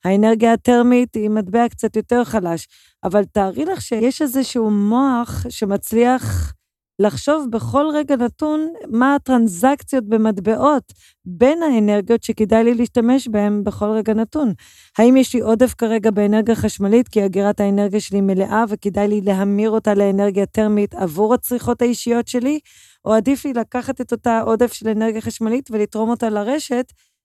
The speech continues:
כדי להרוויח יותר, כי עכשיו מחיר החשמל ברשת הוא גבוה. כשכל זה יהיה והרשת תהיה בורסה, אז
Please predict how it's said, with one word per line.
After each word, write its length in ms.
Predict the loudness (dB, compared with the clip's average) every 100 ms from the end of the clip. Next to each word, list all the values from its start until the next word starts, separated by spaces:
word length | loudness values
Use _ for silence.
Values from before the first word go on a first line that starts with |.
| _
כדי 260 | -4 2 2
להרוויח 500 | 2 0 -2 -4 -2
יותר, 320 | -6 -4 -4 -6
כי 100 | -8
עכשיו 320 | -4 -2 -2 -4
מחיר 260 | -2 2 2
החשמל 480 | 0 -4 -2 -2 0
ברשת 500 | 0 0 -2 -4 -6
הוא 100 | -2
גבוה. 400 | -4 -4 -6 -8 -12 _ _ _
כשכל 540 | -6 -6 -6 -2 0 0
זה 260 | -4 -2 0
יהיה 440 | 0 0 0 0 0
והרשת 760 | -2 -2 0 -2 -2 -6 -8 _
תהיה 260 | -2 0
בורסה, 720 | -2 -2 0 0 -4 -6 -4 -6 -8 _ _
אז 380 | 2 4 0